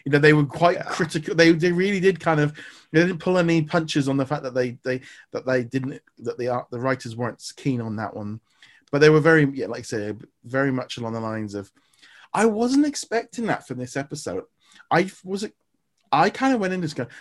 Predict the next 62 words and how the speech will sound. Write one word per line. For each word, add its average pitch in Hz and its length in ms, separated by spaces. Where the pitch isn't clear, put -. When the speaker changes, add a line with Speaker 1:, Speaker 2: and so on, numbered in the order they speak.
Speaker 1:
"Is 131 80
this 185 140
gonna 208 160
be, 202 60
like, 175 180
a - 40
fifteen, 147 560
twenty 143 320
minute 135 320
fluff - 380
piece 123 320
about, 120 360
you 107 60
know, 95 60
Peter 117 220
Parker 110 680
and 107 420
T'Challa 95 640
or 87 120
something 90 220
like 85 80
that?" 90 180
And 101 80
it - 20
was 104 120
like, 110 180
and, 131 140
like, 120 260
and 151 140
that's 190 220
kind 214 180
of 165 60
how 180 160
it 127 100
started. 143 500
I'm 160 120
going, 139 160
"Okay, 107 280
you 127 180
know, 95 120
what, 107 240
you 123 120
know, 104 100
why 107 360
are 113 100
they 110 140
got 107 200
masks 101 400
or 92 40
why?" 101 300
And 113 100
then 214 100
it 311 80
kind 185 180
of 151 60
went 143 120
into 135 140
this 131 180
full 175 320
blown 147 320
thing 143 300
about 123 260